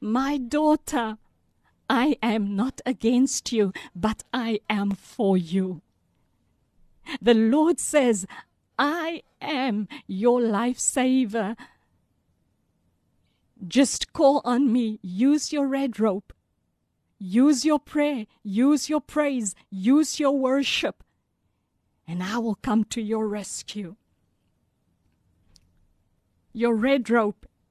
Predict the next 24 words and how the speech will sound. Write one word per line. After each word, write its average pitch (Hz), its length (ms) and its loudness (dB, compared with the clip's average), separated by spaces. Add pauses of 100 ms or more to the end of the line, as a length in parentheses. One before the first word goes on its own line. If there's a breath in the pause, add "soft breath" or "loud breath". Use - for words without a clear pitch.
is 220 200 -2
a 208 60 0
sign 240 500 0
also 220 340 -2
of 214 220 -6
protection. 233 760 -6 (640)
You 208 140 2
see, 277 400 2 (220 soft breath)
when 220 220 4
Rahab 233 800 0 (320)
hanged 277 560 0 (200)
her 233 200 4
red 247 360 0
robe 220 240 0
out 285 240 -2
by 247 180 -4
her 226 120 0
window, 226 600 0 (280 soft breath)
when 240 260 4
the 233 100 -6
spies 302 840 -6
saw - 460 0
it, - 160 -4 (1120)
immediately 233 920 4